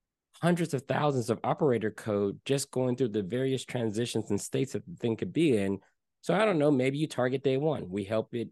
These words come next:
easy to install, get a decent configuration. But then after that, you gotta go to manual mode for tuning.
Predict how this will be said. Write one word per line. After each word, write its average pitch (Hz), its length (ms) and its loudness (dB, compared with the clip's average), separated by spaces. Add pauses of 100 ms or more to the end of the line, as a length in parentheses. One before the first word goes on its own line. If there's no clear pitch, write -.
(160)
easy 107 320 -4
to 131 180 2
install, 131 800 -2 (920)
get 107 140 2
a 104 80 2
decent 104 400 0
configuration. 113 840 0 (260)
But 127 120 0
then 123 160 4
after 123 240 0
that, 123 280 2
you 120 60 -2
gotta 110 220 0
go 98 160 0
to 95 60 0
manual 95 440 2
mode 87 260 -2
for - 80 -12
tuning. 71 360 -8